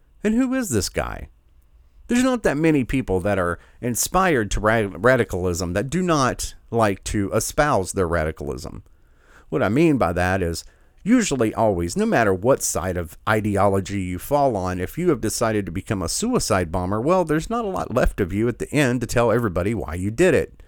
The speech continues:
They usually don't care about how many human lives are involved, and if they are blowing up a bi-, building for symbolism, they usually like to write it down so you know real well. It's quite odd not to do any of those things.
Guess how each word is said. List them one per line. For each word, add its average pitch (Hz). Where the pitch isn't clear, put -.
They 147
usually 170
don't 110
care 104
about 85
how 98
many 87
human 185
lives 82
are 82
involved, 80
and 123
if 175
they 123
are 117
blowing 101
up 92
a 87
bi-, 104
building 120
for 87
symbolism, 120
they 113
usually 156
like 98
to 98
write 127
it -
down 117
so -
you 110
know 107
real 95
well. 92
It's -
quite 82
odd 107
not 117
to 131
do 139
any 190
of 107
those 76
things. -